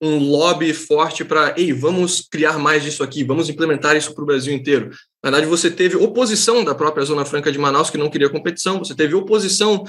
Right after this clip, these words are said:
da Receita Federal, que não queria também, né, esses novos benefícios sendo dados, mas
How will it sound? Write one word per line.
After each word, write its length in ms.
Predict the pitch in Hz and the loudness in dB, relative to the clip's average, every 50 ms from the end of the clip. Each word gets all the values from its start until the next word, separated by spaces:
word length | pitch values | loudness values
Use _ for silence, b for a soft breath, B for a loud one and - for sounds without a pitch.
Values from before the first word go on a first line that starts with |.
| B B B B | B B B B
da 120 | 170 160 | 0 2
Receita 340 | 165 165 165 165 165 165 160 | 2 2 2 0 0 -2 -2
Federal, 420 | - - 156 143 143 143 143 139 139 | -2 -2 0 2 2 4 2 2 0
que 100 | - 151 | 0 0
não 140 | 143 165 165 | 0 0 0
queria 520 | - 151 143 135 156 156 147 135 123 127 B B B B _ _ _ | 0 0 0 0 2 2 0 0 0 -4 B B B B _ _ _
também, 400 | - 143 131 135 135 131 120 123 | 0 0 2 2 2 2 2 0
né, 180 | 127 131 127 | 0 0 0
esses 200 | 123 127 - 131 | 0 0 -2 -2
novos 240 | 127 135 131 131 127 | 0 0 0 0 0
benefícios 560 | 131 135 135 131 127 127 143 139 135 - - | 0 0 0 0 0 -2 -4 -4 -4 -4 -6
sendo 180 | - 135 135 143 | -6 -6 -4 -2
dados, 300 | 139 139 156 196 196 - B B B B B _ _ _ _ _ - | 0 2 2 0 0 -4 B B B B B _ _ _ _ _ -6
mas 920 | 147 147 151 156 151 151 156 151 156 156 151 151 156 151 - - - - | -2 2 2 4 4 4 4 4 4 2 0 -2 -4 -4 -6 -6 -8 -10